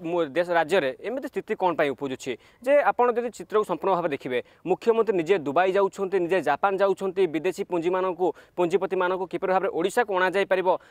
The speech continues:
ସେ ପାଇଁ ମଧ୍ୟ ମୁଖ୍ୟମନ୍ତ୍ରୀ ନିଜେ ଯାଉଛନ୍ତି। ଏବଂ ଦେଶର ବିଭିନ୍ନ ସ୍ଥାନରେ ମଧ୍ୟ ଆପଣ ଦେଖିଥିବେ, କିଛି ଦିନ ପୂର୍ବରୁ ମଧ୍ୟ ରାଜଧାନୀ ଦିଲ୍ଲୀରେ ମଧ୍ୟ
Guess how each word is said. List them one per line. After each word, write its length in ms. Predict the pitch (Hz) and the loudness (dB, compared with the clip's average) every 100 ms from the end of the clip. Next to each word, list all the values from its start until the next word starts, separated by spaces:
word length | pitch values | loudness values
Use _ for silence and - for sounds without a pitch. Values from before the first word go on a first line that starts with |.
| _ | _
ସେ 120 | 190 196 | 0 2
ପାଇଁ 160 | 214 | 2
ମଧ୍ୟ 220 | 202 196 | 2 2
ମୁଖ୍ୟମନ୍ତ୍ରୀ 440 | 190 165 196 196 180 | 0 -2 -2 -2 -2
ନିଜେ 180 | 151 190 | 0 2
ଯାଉଛନ୍ତି। 560 | 196 185 196 190 190 - _ 151 | 2 2 -2 2 0 0 _ 0
ଏବଂ 300 | 175 180 123 | 2 0 0
ଦେଶର 300 | 180 214 180 | 0 0 0
ବିଭିନ୍ନ 320 | 156 185 208 | 0 2 2
ସ୍ଥାନରେ 400 | - 185 185 185 | 0 0 2 2
ମଧ୍ୟ 200 | 180 185 | 0 0
ଆପଣ 260 | 165 185 | 0 0
ଦେଖିଥିବେ, 300 | 175 170 185 | 0 0 -4
କିଛି 180 | 180 165 | -4 -4
ଦିନ 100 | 180 | -4
ପୂର୍ବରୁ 320 | 170 165 175 | -2 0 2
ମଧ୍ୟ 280 | 175 170 175 - - - | 2 2 0 0 -18 -4
ରାଜଧାନୀ 400 | 151 170 175 196 | 0 2 2 0
ଦିଲ୍ଲୀରେ 360 | 139 160 196 208 | 0 2 4 4
ମଧ୍ୟ 360 | 190 170 175 | 2 2 0